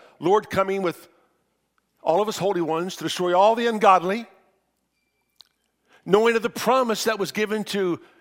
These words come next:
Adam and Eve about the promised seed,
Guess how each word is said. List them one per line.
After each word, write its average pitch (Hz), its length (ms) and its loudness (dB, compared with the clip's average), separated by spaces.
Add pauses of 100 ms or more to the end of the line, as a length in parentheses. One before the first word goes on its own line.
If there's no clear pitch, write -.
(100)
Adam 180 280 0
and 254 100 -4
Eve 226 440 -6 (1600)
about 120 180 -8
the - 60 -20
promised 139 420 -4
seed, 104 320 -12